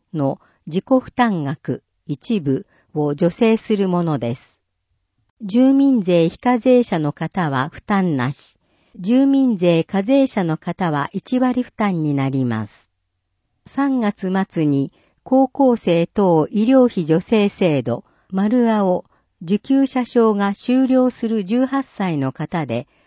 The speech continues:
保険証世帯主等の所得が所得限度額以下の場合などは、心身障害者医療費助成制度、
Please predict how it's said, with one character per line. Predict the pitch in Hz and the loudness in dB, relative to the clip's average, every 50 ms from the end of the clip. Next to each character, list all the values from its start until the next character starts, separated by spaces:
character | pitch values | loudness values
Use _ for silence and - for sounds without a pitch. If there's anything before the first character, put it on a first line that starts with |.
| _ | _
保 | - - 190 | -12 -12 -8
険 | _ - 262 269 277 277 | _ 0 0 2 2 0
証 | - - 262 254 254 | 2 2 2 2 2
世 | 247 - 240 240 - | 2 0 -2 -2 0
帯 | 269 262 254 247 220 | 0 0 2 2 0
主 | 190 180 202 - - | 0 -2 -2 -4 -6
等 | - 240 214 196 185 | -4 -2 0 0 0
の | 175 156 156 | 0 -2 -2
所 | - - 175 | -2 -4 -4
得 | - - 180 175 - 185 165 160 | 0 0 0 0 0 -2 0 0
が | 151 139 151 170 _ _ _ _ _ _ | 0 -4 -4 -6 _ _ _ _ _ _
所 | - - 208 | -12 -8 -2
得 | - 254 262 - 269 254 | 0 0 2 2 0 0
限 | 214 240 254 247 240 | 0 2 0 0 0
度 | 220 240 233 | 0 0 0
額 | 233 233 240 - - 247 | 0 -2 -2 -2 -2 -2
以 | 247 233 | -2 -2
下 | - 233 208 | -2 -2 -2
の | 180 170 160 156 | -2 0 -2 -2
場 | 151 175 175 180 | 0 -2 -2 0
合 | 180 180 180 | 0 -2 -2
な | 175 170 165 147 | -2 -2 -2 -2
ど | 131 123 117 | -2 -2 -2
は、 | 117 110 110 - _ _ _ _ _ _ _ _ _ | -2 -4 -6 -10 _ _ _ _ _ _ _ _ _
心 | - - - 247 262 | -10 -4 0 2 2
身 | 269 262 - 277 262 262 262 | 2 0 0 0 0 0 0
障 | - - 262 247 240 240 226 | 0 0 0 0 2 0 0
害 | 226 220 202 202 | 0 0 -2 -2
者 | - - 175 147 147 | -4 -4 -4 -4 -4
医 | - 208 175 | -4 -4 -2
療 | 202 240 269 254 254 | 2 4 4 4 2
費 | 226 - 180 | 2 -2 -4
助 | 147 156 160 170 | -2 -2 -2 -2
成 | - - 202 190 190 | -2 -2 0 0 0
制 | - - 190 170 147 131 127 | -2 0 0 0 0 0 -2
度、 | 127 120 120 - | -2 -6 -8 -8